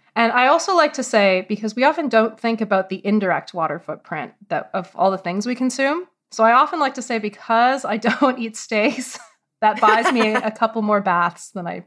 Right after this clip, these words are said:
Speaker 1: would otherwise be able to have.
Speaker 2: I mean, that's absolutely true. So the direct water footprint that you're talking about, stuff that you see,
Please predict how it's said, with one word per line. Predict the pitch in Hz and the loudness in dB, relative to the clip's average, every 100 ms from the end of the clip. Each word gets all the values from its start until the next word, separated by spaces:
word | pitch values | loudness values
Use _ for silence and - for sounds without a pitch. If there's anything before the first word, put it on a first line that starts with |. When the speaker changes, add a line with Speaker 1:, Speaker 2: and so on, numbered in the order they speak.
| - | -8
Speaker 1:
would | 190 | -4
otherwise | 185 185 - - | -4 -4 -8 -12
be | - | -14
able | - - | -16 -16
to | |
have. | - - - _ _ _ _ - | -16 -16 -20 _ _ _ _ -2
Speaker 2:
I | 190 | 0
mean, | 220 233 | 2 2
that's | 220 | 2
absolutely | 226 214 233 226 214 196 | 2 0 -2 -2 0 -2
true. | - 180 180 - 165 | -2 -2 -2 -2 -8
So | - - 190 185 185 185 - _ | -8 0 4 6 4 0 -10 _
the | - 214 202 | 0 0 2
direct | 196 190 196 | 2 2 2
water | 180 175 | 0 2
footprint | 196 202 - 208 214 | 0 -4 -2 -2 0
that | 185 170 175 | 0 0 -2
you're | 175 | -4
talking | 185 180 - | 0 0 0
about, | 202 196 214 | 2 2 0
stuff | - 165 - | 0 -2 -2
that | 135 | -6
you | 185 175 | -4 -6
see, | - 180 170 165 | -8 -10 -10 -12